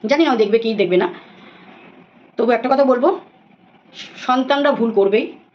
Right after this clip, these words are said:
সে সাথে সাথে আমরা মারাও যদি ভুল করে থাকি, সেই ভুলটা সংশোধন এখন করেও ফেলেছি,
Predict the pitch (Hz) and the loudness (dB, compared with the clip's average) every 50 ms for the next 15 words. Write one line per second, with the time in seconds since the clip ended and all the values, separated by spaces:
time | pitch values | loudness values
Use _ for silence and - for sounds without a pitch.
0 | _ _ _ _ _ _ _ - - - - 262 269 - 247 - - 269 254 262 | _ _ _ _ _ _ _ -18 -10 -4 -2 -2 0 0 -2 -2 -2 -2 0 0
1 | 277 220 202 233 247 214 190 196 214 247 269 254 269 262 220 208 240 220 226 233 | 0 0 2 0 0 0 0 0 0 0 0 0 -2 -2 -2 -2 -2 0 0 0
2 | 233 233 226 226 240 247 294 - - - _ _ _ _ _ - - - 247 254 | 0 0 -2 -4 -4 -8 -8 -10 -12 -20 _ _ _ _ _ -12 -4 -2 -2 -2
3 | 202 180 247 262 262 254 - 269 262 277 - - 208 208 208 214 226 247 247 - | 0 0 2 2 2 2 0 -2 -2 -2 -4 -4 -4 -4 -2 -2 0 -2 0 -2
4 | 196 196 226 226 220 220 - 202 214 240 269 269 277 269 269 269 294 | -2 -2 -2 -2 -2 -2 0 2 2 2 2 2 0 0 0 0 -2